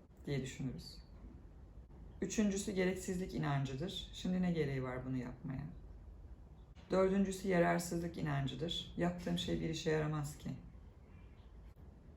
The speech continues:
Beşincisi erteleme inancıdır. "Nasıl olsa daha sonra yaparım." Altıncısı kontrolsüzlük inancıdır. "Sorumluluğu başkasına atarız ama benim elimde değil ki."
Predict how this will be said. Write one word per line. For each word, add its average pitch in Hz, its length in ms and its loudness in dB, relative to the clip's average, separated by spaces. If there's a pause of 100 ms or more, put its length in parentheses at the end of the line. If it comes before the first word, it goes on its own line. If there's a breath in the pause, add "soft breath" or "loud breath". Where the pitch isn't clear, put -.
(220)
Beşincisi 170 560 2
erteleme 156 560 2
inancıdır. 131 800 0
"Nasıl 185 280 0
olsa 151 240 0
daha 147 180 2
sonra 160 220 -2
yaparım." 139 380 -2 (640)
Altıncısı 180 580 4
kontrolsüzlük 170 720 0
inancıdır. 139 760 0 (300)
"Sorumluluğu 175 720 4
başkasına 165 500 0
atarız 160 360 -2
ama 170 260 0 (440)
benim 160 340 2
elimde 156 380 2
değil 214 240 -2
ki." - 220 -4